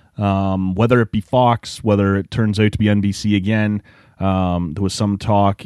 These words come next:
in Shapiro's piece in The Athletic today that it could be C B S, although they're a bit of a dark horse. Three out of the, uh, so it's a seven-year deal with, uh, with E S P N,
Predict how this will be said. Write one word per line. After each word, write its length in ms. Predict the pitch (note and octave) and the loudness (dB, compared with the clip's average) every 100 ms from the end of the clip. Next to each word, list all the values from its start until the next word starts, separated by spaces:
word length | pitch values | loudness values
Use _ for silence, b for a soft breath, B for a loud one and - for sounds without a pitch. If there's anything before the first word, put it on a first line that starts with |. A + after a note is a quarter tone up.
| - | -6
in 340 | G2+ F#2+ F2+ | -4 -2 -4
Shapiro's 500 | F2+ - - G#2+ G2+ | -4 -2 2 4 4
piece 320 | - G#2 G2 - | 2 0 0 0
in 80 | |
The 120 | G2 F#2+ | 0 2
Athletic 440 | F#2+ G#2 G2 F#2+ | 0 0 0 0
today 280 | - G2 G2+ | -2 2 2
that 100 | F#2+ | 2
it 160 | F2+ - | -4 -6
could 640 | - - - C3+ C3 A#2+ | -12 -6 2 4 4 2
be 160 | A#2+ | 0
C 260 | A2 - A2+ | 0 0 2
B 180 | A2 A2 | 4 4
S, 280 | A2 G#2 A2 | 2 0 0
although 240 | G2 F#2+ | 2 2
they're 140 | F#2 F2+ | 2 0
a 60 | |
bit 120 | F#2+ | 0
of 100 | F#2+ | -2
a 40 | F2+ | -2
dark 320 | F#2+ A2 G#2+ | 2 2 4
horse. 300 | A2+ G#2+ - B B B B B B B B B B _ _ | 4 2 0 B B B B B B B B B B _ _
Three 480 | - C3+ D#3+ F3+ | -4 0 2 2
out 100 | F3 D3+ | 2 0
of 120 | B2+ | 0
the, 320 | C3+ C3 B2+ | 0 2 2
uh, 220 | A#2 A2 G#2+ G#2+ - | 0 -2 -6 -10 -2
so 100 | C#3+ | -2
it's 100 | B2 | -2
a 40 | |
seven-year 400 | - F#3 F3+ E3 | 0 2 4 4
deal 420 | B2 A#2+ A#2 A#2+ - | 4 2 2 -2 -4
with, 420 | A2 G#2+ - - | 0 0 -2 -2
uh, 500 | A2 G#2 G2 F#2 D#2+ E2 | 0 2 0 -2 -6 -4
with 180 | A#2 | 0
E 120 | A2 A#2 | 2 2
S 80 | |
P 200 | - A2 | 2 0
N, 380 | G2 F#2+ A2+ B2 | 2 0 -2 -4